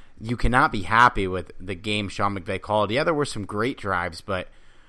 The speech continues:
you walk out of a game with eleven carries for the running backs. I, you just, you can't be happy with that, and especially when you're paying a guy fifteen million dollars a year to run the football, and he's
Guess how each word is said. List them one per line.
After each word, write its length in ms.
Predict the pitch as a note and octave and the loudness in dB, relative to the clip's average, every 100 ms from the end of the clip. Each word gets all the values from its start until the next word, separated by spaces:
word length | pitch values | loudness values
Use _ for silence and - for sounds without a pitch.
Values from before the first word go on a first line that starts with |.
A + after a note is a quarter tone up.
| - - | -20 -16
you 160 | - B2+ | -2 4
walk 240 | F3+ - | 4 4
out 80 | D#3+ | 2
of 80 | A2+ | 2
a 80 | G2+ | 0
game 380 | A2+ C3+ B2+ | 0 0 0
with 160 | G#2 G2 - - - - | -2 -6 -10 -20 -20 -8
eleven 540 | A2 G#2+ A#2+ A#2 G2+ - - - - - - - - | -2 0 0 0 -6 -12 -20 -20 -20 -20 -20 -20 -14
carries 460 | G#2+ A#2 B2 G#2+ - | -4 0 2 0 -4
for 100 | F#2+ | -6
the 80 | |
running 300 | F#2 G#2+ A2 | -2 -2 -2
backs. 580 | F2 F2 E2+ - - - - - - - _ F2+ | -4 -6 -8 -10 -16 -16 -20 -20 -20 -20 _ -6
I, 140 | G#2 | -4
you 200 | G#2+ A2 | -4 -6
just, 260 | F#2+ - - | -10 -12 -10
you 140 | G2+ | -10
can't 320 | - C3 D3 | -6 -4 -4
be 120 | G2 | -4
happy 300 | F2 A2 A#2+ | 0 2 0
with 140 | F2 E2+ | -4 -6
that, 220 | F2 F2+ | -4 -4
and 100 | F#2+ | -6
especially 500 | F#2 - B2+ - A#2 | -6 -2 -2 -2 -4
when 300 | G2 G2 F#2 - - _ _ _ _ - | -4 -4 -6 -12 -20 _ _ _ _ -8
you're 140 | G2+ A2 | -4 6
paying 400 | - A#2 A#2+ A2+ | 8 8 4 0
a 80 | |
guy 540 | F#2+ G#2+ A2+ A2 G2+ - - | 4 8 8 8 2 -4 -6
fifteen 320 | A2 - A2 | -6 -2 -2
million 220 | G#2+ G#2 | 0 2
dollars 300 | G2+ G2 F2+ | 2 2 0
a 20 | |
year 180 | A#2+ E3 | 0 2
to 60 | C#3 | 2
run 160 | G#2+ | 2
the 60 | G#2 | 0
football, 360 | A2+ - G#2 G2 | 0 2 2 2
and 240 | G#2+ G2+ | 0 -2
he's 180 | G#2 | -2